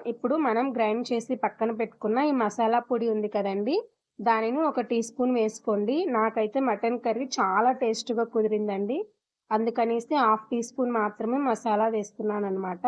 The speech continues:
మీరు ఎక్కువ మసాలా తినే వాళ్ళైతే వన్ టీ స్పూన్ దాకా మసాలా పొడి వేసుకోవచ్చు.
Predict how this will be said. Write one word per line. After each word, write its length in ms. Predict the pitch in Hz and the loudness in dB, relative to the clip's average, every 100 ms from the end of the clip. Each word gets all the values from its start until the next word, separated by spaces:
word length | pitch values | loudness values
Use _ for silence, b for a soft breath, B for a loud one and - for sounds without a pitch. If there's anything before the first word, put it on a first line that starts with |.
| 339 - _ _ - | 0 -2 _ _ -4
మీరు 240 | 262 269 269 | 0 2 4
ఎక్కువ 300 | 247 233 269 | 2 0 0
మసాలా 420 | 269 254 247 240 240 | 2 0 2 2 2
తినే 300 | 240 226 226 | 0 2 4
వాళ్ళైతే 460 | 226 214 208 208 302 | 4 2 0 0 0
వన్ 240 | 262 214 220 | 2 0 -2
టీ 140 | 240 | -4
స్పూన్ 320 | 233 - 247 233 | -4 -2 -2 0
దాకా 260 | 214 269 | 0 2
మసాలా 520 | 277 220 - 214 214 | 0 0 0 0 2
పొడి 280 | 214 208 208 | 0 -2 0
వేసుకోవచ్చు. 760 | 220 196 - 208 196 180 - | 0 0 -4 -2 -2 -2 0